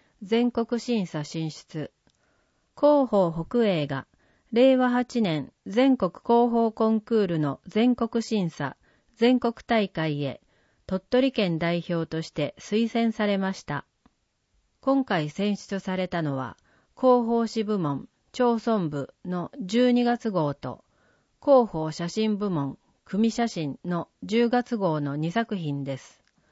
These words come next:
十二月号は、学びから街の未来を考える特集。十月号は、町政施行二十周年を記念した、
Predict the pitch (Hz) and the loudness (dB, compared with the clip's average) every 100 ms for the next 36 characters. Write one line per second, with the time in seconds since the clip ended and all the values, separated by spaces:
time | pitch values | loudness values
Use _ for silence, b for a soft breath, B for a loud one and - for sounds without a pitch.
0 | _ _ _ _ _ 208 269 262 262 262 | _ _ _ _ _ 0 2 4 2 0
1 | 254 220 170 143 135 - _ _ _ 175 | -4 -2 -2 -2 -6 -10 _ _ _ -2
2 | 214 220 220 208 202 190 - - 175 190 | 0 0 -2 -2 -2 -2 -6 -8 -6 -4
3 | 233 240 247 247 226 165 147 185 196 190 | 0 2 2 2 2 0 -2 -4 -4 -2
4 | 196 175 151 143 - - - 147 139 - | -2 -4 -6 -8 -10 -14 -10 -8 -8 -10
5 | _ _ _ _ _ _ _ _ 196 254 | _ _ _ _ _ _ _ _ -2 0
6 | 254 254 240 208 165 143 139 123 - _ | 2 0 -2 -2 0 0 -4 -8 -16 _
7 | _ _ - 247 240 226 233 226 - - | _ _ -2 2 2 0 -2 -2 -6 -6
8 | 175 170 - 196 185 208 240 - 262 247 | -2 -2 -4 -2 -2 0 -2 -2 0 0
9 | 202 156 147 135 139 - 170 170 175 - | 0 -2 -2 -4 -8 -8 -6 -6 -8 -8
10 | 147 143 | -8 -8